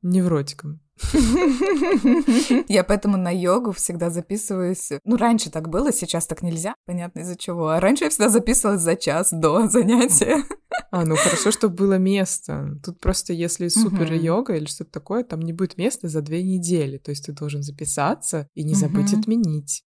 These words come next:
Speaker 2: Ну вот теперь у меня так же, потому что они сильно сократили количество людей.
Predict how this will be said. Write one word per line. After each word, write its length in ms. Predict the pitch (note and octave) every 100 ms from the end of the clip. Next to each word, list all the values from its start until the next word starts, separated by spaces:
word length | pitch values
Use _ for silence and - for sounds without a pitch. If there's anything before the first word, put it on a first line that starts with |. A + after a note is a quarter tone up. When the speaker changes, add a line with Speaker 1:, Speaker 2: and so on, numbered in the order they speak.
| _
Speaker 2:
Ну 340 | A3 B3 C#4+
вот 200 | C4 B3+ - -
теперь 300 | - A3+ A#3+
у 20 |
меня 220 | A#3 A3+ A3
так 280 | D3+ C#3+
же, 240 | C#3+ C#3+ D#3 _
потому 260 | _ D3 D#3
что 420 | - E3 D3+ D3
они 260 | D#3+ D#3+ D#3+
сильно 340 | - E3+ D#3+
сократили 560 | - D3+ E3 - D#3 D3+
количество 500 | D#3 D#3 - - D#3
людей. 440 | D#3 D3+ D3